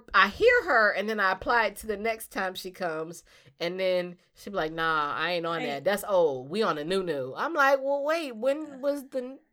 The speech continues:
Speaker 1: old
Speaker 2: They
Speaker 1: out?"
Speaker 2: don't even have anything to drink in the house.
Speaker 1: Water
Speaker 2: Think
Speaker 1: is, you know what? What happened to old school ways?
Speaker 2: Okay, like,
Speaker 1: Go
Speaker 2: bo-,
Speaker 1: get a hose. I come
Speaker 2: bottle.
Speaker 1: from the land of
Speaker 2: Bottled
Speaker 1: people
Speaker 2: water?
Speaker 1: used to make
Speaker 2: Can I get a
Speaker 1: use
Speaker 2: Zephyr
Speaker 1: hose.
Speaker 2: Hills?
Speaker 1: Hell no. Well,
Speaker 2: See?
Speaker 1: you know why?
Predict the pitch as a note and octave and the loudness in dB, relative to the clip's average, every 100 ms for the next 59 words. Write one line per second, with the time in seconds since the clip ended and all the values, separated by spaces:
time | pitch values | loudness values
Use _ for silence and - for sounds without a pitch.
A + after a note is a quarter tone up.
0 | _ - B3+ D4 C#4+ C#4 C#4 C#4+ C4+ B3+ | _ 0 2 2 0 0 2 2 0 -4
1 | B3 A#3+ A3 A3+ G#3+ A3+ G#3 F#3+ F#3 G3 | -6 -6 -6 -6 -8 -8 -10 -12 -12 -12
2 | G#3 F#3+ F#3+ F3 E3+ D#3 - - - - | -12 -12 -16 -16 -12 -12 -14 -18 -20 0
3 | G#3 E4 G#4+ D4 C4 B3 A#3+ _ - A#3+ | 4 6 6 6 4 4 0 _ 0 0
4 | - D4+ A4+ C#5+ C#5 C5 B4 A#4 D#4 B3+ | 0 0 2 4 6 6 4 0 -2 -2
5 | C#5 B4+ A#4+ F4+ C4+ - B3 D4 D#4+ - | 0 0 -2 -2 -4 4 8 8 8 -6
6 | - D4 C4+ C4 C4 A3 F#3+ F3+ E3 _ | -4 -2 2 2 4 2 0 -6 -16 _
7 | - C#4+ C#4+ A3 G3 A3 A#3+ A#3 G3 G4 | -8 -8 -4 -4 -4 -2 0 0 6 6
8 | C#5+ C4+ F#4+ C#4 B3 D4 D#4 C4+ F#3+ - | 8 6 8 8 6 6 8 8 6 4
9 | - G4 F4 F#4+ A#3 B3 D#4 C4 A3+ B3 | 4 6 4 4 2 2 2 2 2 2
10 | C4+ C4 A#3 C#4 D#4+ E4 D#4 E4 E4 E4 | 2 2 4 4 4 2 2 2 2 -2
11 | G#3+ G#3+ B3+ C4+ A3 B3+ A3+ C4 A#3 C#4 | -4 -2 2 2 2 0 0 0 0 -2
12 | C#4+ C#4 C#4 - _ - G#4+ A#4 A4 G#4+ | -2 -4 -8 -18 _ -20 -18 -16 -16 -16
13 | A4+ B4 C#5 G4+ - F#3+ F4 F#4+ F4+ F4 | -18 -16 -12 -6 -6 -2 -2 0 2 6
14 | G4+ G#4+ | 8 6